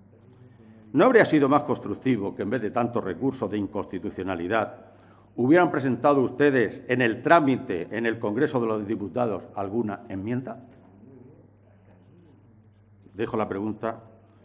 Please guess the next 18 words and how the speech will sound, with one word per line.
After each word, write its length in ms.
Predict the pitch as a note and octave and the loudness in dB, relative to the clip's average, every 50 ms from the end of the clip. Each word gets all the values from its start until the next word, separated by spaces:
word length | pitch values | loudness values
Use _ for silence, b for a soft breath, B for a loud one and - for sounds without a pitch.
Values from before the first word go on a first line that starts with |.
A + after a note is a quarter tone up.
| - - | -14 -8
en 80 | G#2 G2 | -6 -4
el 120 | F#2+ F#2 | -2 -2
aire. 260 | F#2+ F2 D2+ C#2 - - - - - - b b b b b b b b | -2 -4 -4 -8 -12 -16 -18 -20 -20 -20 b b b b b b b b
Porque, 380 | - A#2+ A2+ - A#2+ B2 B2+ - | -2 -2 0 0 -2 -4 -4 -4
¿saben 280 | - - E3+ F3 F#3+ F3+ | 2 4 4 4 6 4
ustedes 580 | E3 B2+ - C3+ A2+ G2 F2 F2+ D2 - - B B B B B B B B B - | 2 2 2 -2 -2 -2 -2 -6 -10 -12 -18 B B B B B B B B B 2
cuántas 400 | - D#3+ F3 E3 D#3+ D#3+ C3+ - D3 | 6 6 6 6 6 2 0 0 2
enmiendas 480 | C3 B2 C3+ D3 D3+ D3 C3 B2 - | 2 4 4 4 4 4 4 2 0
presentaron 760 | - B2+ A2 - B2+ A2+ G#2 - - C#3 C#3 B2 A2 F#2 D2+ - - - B B B B B B B B B | 0 -4 -4 -4 -4 -6 -6 -4 -2 -2 0 0 -2 -6 -8 -12 -18 -20 B B B B B B B B B
a 140 | - A#2 C#3 | 0 2 2
esta 400 | C#3 - - - C3 G#2+ G2 - - | 2 0 0 0 2 2 2 0 -2
ley 600 | G#2+ A2+ A#2+ D3 C#3 B2+ G2+ F2+ D#2 - - - - | -2 2 4 4 4 4 2 -2 -6 -10 -16 -12 -4
o 100 | G2+ B2+ | 0 0
a 60 | C#3 | 0
este 200 | C3 - - B2+ | 0 0 -4 -4
proyecto 460 | - A#2 A2 A#2 C#3 B2+ A#2+ A#2 G#2+ | -4 -2 -2 -2 -2 -2 -2 -4 -4
de 80 | G#2 G#2+ | -2 0
ley 380 | A#2+ C#3 B2 G2 - - - | 0 0 0 0 -2 -8 -16